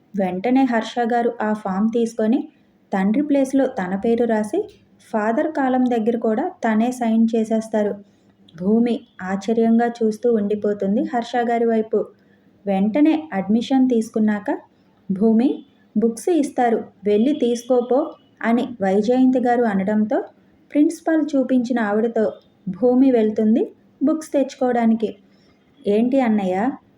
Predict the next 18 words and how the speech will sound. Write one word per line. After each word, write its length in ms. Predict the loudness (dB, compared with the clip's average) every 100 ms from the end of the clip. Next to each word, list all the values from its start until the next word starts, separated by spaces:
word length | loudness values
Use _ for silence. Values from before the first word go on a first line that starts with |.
| _ -8
భూమిని 460 | 0 4 6 4
కూతురుగా 540 | 2 0 2 2 2 0 -4 -8
దత్తత 360 | -6 -4 -4 -2
తీసుకుంటున్నావా? 840 | -2 -2 0 0 2 0 -2 -2 -4 -6 _ _ _ -10
ఫాదర్ 460 | -4 -2 0 -2
కాలంలో 500 | 0 0 2 2 2 -2 -4
నీ 100 | -2 0
పేరు 340 | 0 0 2
రాశావు, 480 | 2 2 0 0 -2 -4 _ _ _
సైన్ 360 | -6 -2 2 0 0
కూడా 200 | 0 2
నువ్వే 340 | 0 0 0
చేసేశావు," 640 | 0 0 0 -2 0 0 0 -4 _ _ -4
అని 240 | -2 -2 -2 -2
నవ్వుతూ 420 | 0 0 0 0
అడుగుతారు 540 | 2 0 -2 -2 -2
వైజయంతి 580 | 0 0 0 2 2 2
గారు. 260 | 0 0